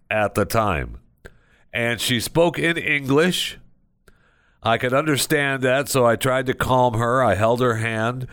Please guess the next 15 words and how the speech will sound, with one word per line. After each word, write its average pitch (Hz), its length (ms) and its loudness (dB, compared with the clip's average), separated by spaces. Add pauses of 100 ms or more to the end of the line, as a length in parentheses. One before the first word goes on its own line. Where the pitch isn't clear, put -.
(420)
And 117 380 -4
then, 117 760 0 (100)
uh, 110 300 2
he's 104 200 0
never 113 300 0
spoken 123 400 0
to 120 120 0
the 117 120 0
press 117 520 0
since - 460 -4
then. 64 480 -2
I 85 60 0
mean, 82 260 -2
that 87 260 0
crash 104 720 -2